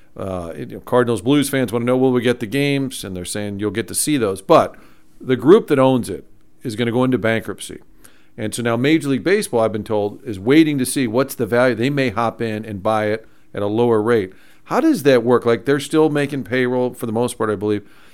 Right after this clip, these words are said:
If you go into bankruptcy, so they owe all this money, how can they just say, "Well, we're gonna redo our debt"? Or how does,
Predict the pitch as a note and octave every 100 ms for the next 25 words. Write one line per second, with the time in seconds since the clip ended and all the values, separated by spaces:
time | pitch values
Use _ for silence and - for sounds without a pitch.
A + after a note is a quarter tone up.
0 | - - B2 C#3 D3+ E3+ C#3+ G#2 C3 D#3
1 | C3+ - A#2 - C3 C3+ E3 D#3 F3 F3
2 | D3 C3 B2+ G#2+ D2 - - - - -
3 | F3 A#3+ B3+ F3+ D3 C3 C3+ - C3 A2+
4 | G#2+ A#2 B2 A2+ G#2 B2 A#2+ A#2+ A#2 A2
5 | F#2+ A2 F#2+ F#2+ F#2+ C#3 C#3 G#2